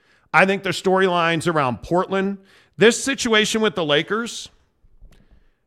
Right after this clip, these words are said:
if you're not paying attention to the Lakers, I don't know, um, I don't know if you're an N B A fan or not,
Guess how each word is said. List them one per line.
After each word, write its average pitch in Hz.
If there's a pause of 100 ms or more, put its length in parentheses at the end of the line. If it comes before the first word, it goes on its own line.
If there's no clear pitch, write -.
(100)
if 139
you're 180
not 240
paying 220
attention 202
to 190
the 165
Lakers, 151
I 143
don't 160
know, 139
um, 107
I 135
don't 156
know 135
if 143
you're 131
an 127
N 123
B 117
A 120
fan 113
or 92
not, 95